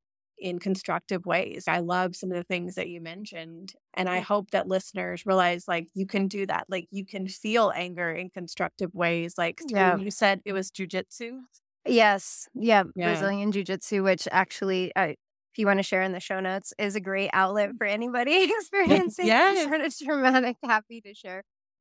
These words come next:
Speaker 2: information on where I, where I practice Jiu-Jitsu. It's been a wonderful, wonderful, both mental and physical outlet. But gosh, that's so, I just love that analysis. And the reality is we don't wanna repress these emotions. Like, we wanna feel them, and we
Speaker 1: Mm-hmm.
Speaker 2: need to feel them. Our bodies need to feel them. If not,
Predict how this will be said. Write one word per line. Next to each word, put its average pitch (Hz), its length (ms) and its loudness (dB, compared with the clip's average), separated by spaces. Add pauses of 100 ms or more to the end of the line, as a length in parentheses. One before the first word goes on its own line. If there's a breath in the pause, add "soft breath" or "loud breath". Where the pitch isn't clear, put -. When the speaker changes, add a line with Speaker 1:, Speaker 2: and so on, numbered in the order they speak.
(160)
Speaker 2:
information 190 640 -8
on 170 180 -4
where 165 160 2
I, 165 160 0
where 151 260 -6
I 151 100 -6
practice - 460 -6
Jiu-Jitsu. - 480 -8
It's - 160 -10
been - 160 -10
a 147 100 -8
wonderful, - 560 -8
wonderful, 175 380 -6
both 165 240 -2
mental 160 400 -2
and 160 160 -8
physical - 480 -10
outlet. - 420 -8 (220)
But - 160 -4 (400)
gosh, 240 240 0
that's 233 240 4
so, 240 380 4
I 214 180 -6
just 202 320 -6
love 185 500 4
that 165 220 2
analysis. 165 720 -8
And 143 140 -12 (600)
the 202 240 -2
reality 208 540 4
is 185 160 -8
we 196 120 -16
don't 196 220 -4
wanna 226 240 -6
repress 180 420 -10
these 180 200 -14
emotions. 170 600 -2
Like, 156 160 -2
we 196 120 -4
wanna 180 280 -2
feel 185 440 -4
them, 151 220 0
and 170 140 -2
we 175 80 -2
Speaker 1:
Mm-hmm. - 20 -
Speaker 2:
need 202 300 0
to 214 100 4
feel 160 280 -2
them. 151 180 0
Our 165 120 2
bodies 180 440 4
need 175 300 -6
to 170 60 -8
feel 202 220 0
them. 175 120 -2
If 170 180 -4
not, 185 320 4